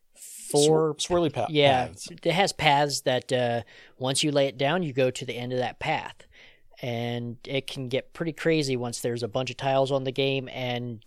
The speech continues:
Speaker 1: you lay one down that connects, you follow the path all the way around till it stops. So you really have to pay attention to where your character is gonna be and where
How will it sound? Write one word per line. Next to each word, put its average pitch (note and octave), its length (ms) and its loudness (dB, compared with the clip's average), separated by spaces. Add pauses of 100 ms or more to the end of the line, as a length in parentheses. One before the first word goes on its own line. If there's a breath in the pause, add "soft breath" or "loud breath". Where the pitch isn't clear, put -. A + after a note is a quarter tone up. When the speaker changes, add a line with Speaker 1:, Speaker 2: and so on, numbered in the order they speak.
(140)
Speaker 1:
you C3 200 -2
lay D3 160 6
one C3+ 240 0
down C3+ 220 2
that B2 160 -8
connects, C3+ 500 -4
you C3 200 -4 (200)
follow C#3+ 300 4
the B2 120 -2
path C#3 440 0
all C#3+ 340 8
the C#3+ 80 6
way C#3+ 140 4
around C3+ 320 0
till B2 160 -2
it G#2 60 -6
stops. - 540 -2 (360 loud breath)
So - 240 0
you A#2+ 180 -4
really C3+ 220 2
have B2+ 160 -4
to - 80 -20
pay C3+ 100 -2
attention A#2+ 520 -6
to A#2 100 -10
where A#2+ 180 0
your A2+ 160 -8
character - 400 -8
is G#2+ 120 -10
gonna A2+ 160 -6
be C#3 280 -2
and A#2+ 160 -10
where A2+ 280 -4